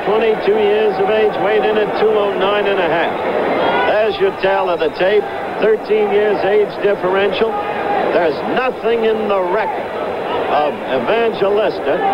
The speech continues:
that would document his ability to meet a fighter like Muhammad Ali. The height, I think, is grossly overstated of six two for Evangelista.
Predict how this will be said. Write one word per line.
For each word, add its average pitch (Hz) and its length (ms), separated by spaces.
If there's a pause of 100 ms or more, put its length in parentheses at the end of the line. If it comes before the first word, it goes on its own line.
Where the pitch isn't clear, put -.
(220)
that 165 160
would 165 240
document 202 560
his 185 240
ability 175 520
to 156 100
meet 190 180
a 165 120 (120)
fighter 180 320 (160)
like 180 200 (120)
Muhammad 170 460
Ali. 156 500 (640)
The 160 80
height, 208 300
I 180 100 (100)
think, 214 220
is 165 240
grossly 190 400
overstated 190 680
of 151 100 (160)
six 208 240
two 202 160 (140)
for 147 100
Evangelista. 156 880